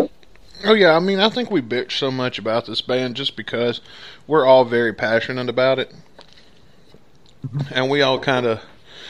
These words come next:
know what we want out of it, but at the end of the day, they're giving us something.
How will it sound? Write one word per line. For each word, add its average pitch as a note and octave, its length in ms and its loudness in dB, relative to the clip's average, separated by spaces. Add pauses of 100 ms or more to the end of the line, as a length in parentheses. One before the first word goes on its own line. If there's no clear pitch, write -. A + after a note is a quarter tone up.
(220)
know F#3+ 180 2
what D3+ 220 2
we B2+ 120 -2
want A#2+ 360 0
out B2 160 -2
of B2 160 0
it, A2+ 100 -4
but C#3 160 2
at C#3+ 140 -2
the D3 160 -4
end F#3 180 -2
of B2 120 -6
the A#2 80 -8
day, A#2+ 380 2 (600)
they're D3 200 2
giving F#3 380 0
us B2 120 -4
something. - 580 -4